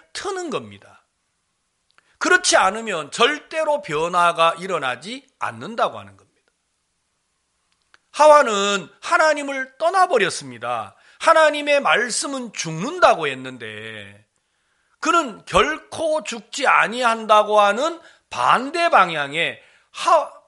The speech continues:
뱀이 그에게 속삭이는 말을 듣고 하나님을 떠나버린 겁니다. 이걸 보고 성경은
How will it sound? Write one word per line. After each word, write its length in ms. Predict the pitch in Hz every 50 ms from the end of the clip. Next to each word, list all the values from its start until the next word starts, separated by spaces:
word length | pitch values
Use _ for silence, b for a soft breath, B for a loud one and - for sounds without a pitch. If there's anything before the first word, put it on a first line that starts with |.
| _ -
뱀이 680 | 160 156 170 190 226 269 302 320 330 349 349 359 359
그에게 520 | 285 196 208 226 226 226 226 220 202 214 196
속삭이는 760 | - 254 254 - - - 277 247 233 208 214 214 214 202 185
말을 600 | 131 113 123 143 156 165 170 170 175 175 170 170 151
듣고 800 | - 247 247 _ _ - 190 156 139 139 151 151 139 120 - B B B B
하나님을 680 | B - 226 208 190 175 165 156 151 147 143 139 139 -
떠나버린 500 | 247 262 277 277 247 190 135 123 113 104
겁니다. 260 | - _ _ _ _ _ _ _ b b b b b b
이걸 320 | 175 208 220 311 330 311
보고 240 | 294 277 262 254 233
성경은 600 | - 240 254 240 220 233 220 226 247 226 165